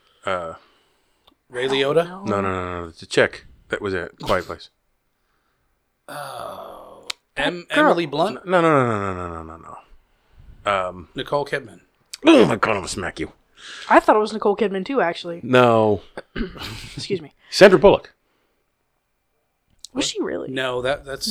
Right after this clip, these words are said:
Speaker 3: No,
Speaker 2: that,
Speaker 3: Sandra
Speaker 2: that was a
Speaker 3: Bullock was
Speaker 2: different
Speaker 3: in a
Speaker 2: one.
Speaker 3: completely different movie.
Speaker 2: That was, uh, damn it. They had the,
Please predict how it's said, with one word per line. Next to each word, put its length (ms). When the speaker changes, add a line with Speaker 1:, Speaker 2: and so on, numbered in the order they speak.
Speaker 3:
No, 340
Speaker 2:
that, 60
Speaker 3:
Sandra 240
Speaker 2:
that 80
was 80
a 20
Speaker 3:
Bullock 60
was 60
Speaker 2:
different 200
Speaker 3:
in 60
a 40
Speaker 2:
one. 60
Speaker 3:
completely 280
different 280
movie. 320
Speaker 2:
That 200
was, 260
uh, 460
damn 340
it. 220
They 180
had 220
the, 360